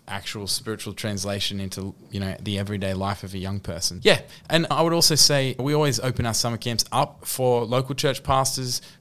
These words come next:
parents, whatever, to come and have a look. We'd invite local church pastors to come along if they, they know they've got a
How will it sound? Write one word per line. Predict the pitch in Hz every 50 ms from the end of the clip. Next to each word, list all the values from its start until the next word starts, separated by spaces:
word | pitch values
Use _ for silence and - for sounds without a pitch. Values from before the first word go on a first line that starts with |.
| -
parents, | - 135 135 135 135 131 - - -
whatever, | - 117 117 131 135 131 123 123 120 - -
to | - -
come | - - 131 123 120 120 117 101 - - -
and | 120 113 113 110 107 107 - - -
have | - - 143 143
a | 139
look. | 123 156 180 175 -
We'd | - 131 135 127
invite | 117 107 123 131 - - 127
local | 127 123 123 120 -
church | - 120 113 -
pastors | - 113 123 117 - 123
to | - -
come | - - 123 123
along | 117 117 127 139 135
if | 117 -
they, | 131 127 113
they | 113 127 131
know | 131 131 123
they've | 120 113
got | 117 113
a | 110